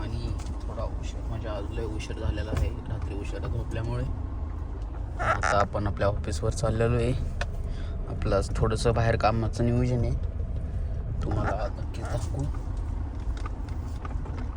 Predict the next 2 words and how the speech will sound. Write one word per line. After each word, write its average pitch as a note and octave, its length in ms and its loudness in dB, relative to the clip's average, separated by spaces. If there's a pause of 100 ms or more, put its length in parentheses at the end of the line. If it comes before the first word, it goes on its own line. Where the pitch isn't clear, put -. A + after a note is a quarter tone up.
(1300)
आणि B2 640 -2
आता A#2+ 500 0